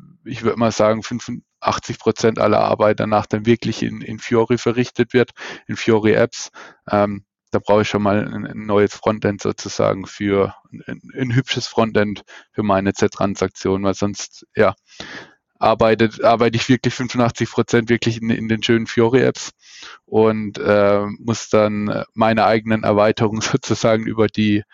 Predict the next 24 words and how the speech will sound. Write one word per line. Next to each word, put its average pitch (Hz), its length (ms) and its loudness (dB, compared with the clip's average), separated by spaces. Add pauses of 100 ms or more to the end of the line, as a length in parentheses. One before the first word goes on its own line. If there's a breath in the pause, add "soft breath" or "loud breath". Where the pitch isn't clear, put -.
(300 loud breath)
über 110 200 2
die 107 180 -2
gui 110 260 2
steuern. 95 420 2
Das 95 160 -8
macht's - 240 -4
natürlich 104 340 -4
dann 104 160 2
auch 101 200 0
immer, 104 280 2 (420 loud breath)
ja, 104 180 4
schwierig, 110 440 0
sage 107 280 2
ich - 100 -8
da, 104 320 2 (360 loud breath)
ähm, 107 500 0
neue 113 340 2
Mitarbeiter 110 600 2
onzuboarden, 107 760 -2
wenn 104 160 0
ich 104 180 -4
auch 104 280 0
kein, 98 580 0
äh, 110 200 -6